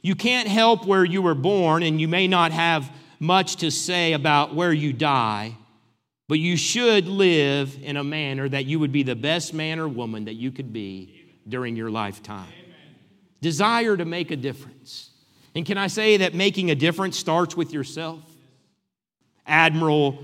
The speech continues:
McRaven, whose speech is famous that he gave to the University of Texas, he said this, "If you want to change the world, start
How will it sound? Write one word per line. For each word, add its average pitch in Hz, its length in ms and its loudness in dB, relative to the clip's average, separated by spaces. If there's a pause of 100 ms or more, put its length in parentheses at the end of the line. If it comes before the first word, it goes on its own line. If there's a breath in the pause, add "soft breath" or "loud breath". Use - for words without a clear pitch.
McRaven, 143 800 0
whose 143 320 0
speech 185 400 -4
is 139 160 -4
famous 170 520 0
that 143 180 -2
he 139 80 0
gave 156 560 -2
to 160 100 -2
the 139 80 -4
University 156 680 0
of 135 100 -8
Texas, 156 560 -6 (260 loud breath)
he 180 120 0
said 160 340 0
this, 185 340 4 (160 loud breath)
"If 156 140 2
you 202 80 0
want 247 220 2
to 233 80 0
change 220 460 0
the 202 100 -2
world, 151 520 -2 (580)
start 175 520 0